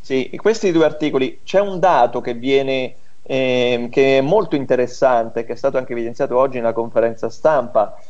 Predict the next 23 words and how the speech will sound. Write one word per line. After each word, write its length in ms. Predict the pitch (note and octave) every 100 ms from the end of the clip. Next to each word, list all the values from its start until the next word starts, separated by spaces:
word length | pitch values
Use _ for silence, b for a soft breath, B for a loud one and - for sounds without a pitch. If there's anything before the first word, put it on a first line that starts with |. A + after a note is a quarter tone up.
| B -
eh, 440 | B2 A#2 A2+ A2 A2
del 720 | A2+ A#2+ A#2 A#2 A2+ A2+ G#2+
procuratore 500 | A2+ A2+ A2+ B2+ B2
Lovoi 420 | A#2 A#2 D3 B2+
insieme 320 | G#2+ - B2
agli 80 | A2+
aggiunti 680 | A2 A2+ C3 C3+ A#2 A2 -
Agueci 640 | - A2+ B2 C3 - A#2 G#2+
e 180 | B2 A#2+
Teresi. 720 | B2 A#2+ A2+ G#2+ G#2 A2 - b b
È 300 | - C#3 C3+ -
importante 640 | C3+ D#3+ E3+ B3+ B3 C#3+
quanto 260 | D#3+ C3+ B2
agghiacciante, 920 | A#2+ A#2+ A#2 A2+ A2 G#2 G#2+ G#2 - b b - -
ovvero 440 | - E3 A3+ D#3
questo, 760 | B2+ A#2 G2 - - A2 F#2+ -
eh, 880 | - B2+ A#2+ A#2 A#2 A#2 A2+ A2 C3 -
quella 360 | - G#3 G#3+ D#3+
borghesia 540 | C3+ C3+ C3+ - F3+
mafiosa, 580 | C#3 B2 D3+ C#3 A#2+ A#2
quell'imprenditoria 1120 | G3+ A3 F#3 D#3 F3 E3 D#3 C#3+ E3 F#3+ D#3+
mafiosa, 640 | C3 A#2+ - C3 A2+ A#2 C3
quel, 460 | E3 F#3 F3 D3+